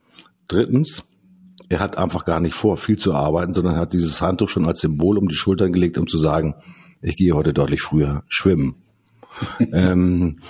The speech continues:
was würde dir einfallen, wenn einer deiner Kollegen oder Mitarbeiter mit einem Handtuch um die Schultern einfach morgens in die Firma reinkommt?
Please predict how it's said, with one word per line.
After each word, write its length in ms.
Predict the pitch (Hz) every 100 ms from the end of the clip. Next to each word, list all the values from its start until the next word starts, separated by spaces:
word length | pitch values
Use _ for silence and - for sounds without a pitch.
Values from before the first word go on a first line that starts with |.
| - - - -
was 320 | - 123 131 107
würde 320 | 110 117 95
dir 300 | 90 170 -
einfallen, 680 | 95 143 - 113 123 135
wenn 240 | 104 104 -
einer 480 | 90 101 131 143 127
deiner 400 | 92 98 120 123
Kollegen 640 | - 82 98 139 147 143
oder 260 | 107 92 90
Mitarbeiter 840 | 127 - 127 113 110 117 117 117 _
mit 180 | 131 156
einem 260 | 117 98 82
Handtuch 360 | 113 143 180
um 100 | 147
die 100 | 120
Schultern 540 | 101 110 120 131 147 143 _ _ _
einfach 240 | - - -
morgens 300 | 67 - 73
in 80 | 98
die 60 |
Firma 240 | 175 165 73
reinkommt? 380 | 50 - -